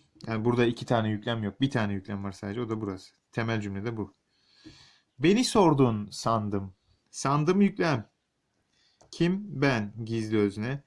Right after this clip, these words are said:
Ne sandım? Beni sordun sandım. Belirtisiz nesne. Bak. Sandım yüklem. Ne sandım? Beni sordun sandım. İçerideki cümle ne oldu yine?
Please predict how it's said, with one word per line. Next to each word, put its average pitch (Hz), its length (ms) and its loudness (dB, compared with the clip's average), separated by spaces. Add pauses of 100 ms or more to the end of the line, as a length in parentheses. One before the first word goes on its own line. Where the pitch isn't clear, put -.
(160)
Ne 196 120 2
sandım? 156 600 2 (200)
Beni 147 320 2
sordun 110 600 0 (280)
sandım. 98 580 -12 (220)
Belirtisiz 117 540 -4
nesne. 101 400 -8 (1200)
Bak. - 280 -2 (360)
Sandım 156 460 0
yüklem. 165 360 2
Ne 175 100 6
sandım? 170 440 4
Beni 185 180 4
sordun 131 480 2
sandım. 113 460 -4
İçerideki 151 540 2
cümle 175 420 2
ne 175 60 4
oldu 170 220 2
yine? 151 500 2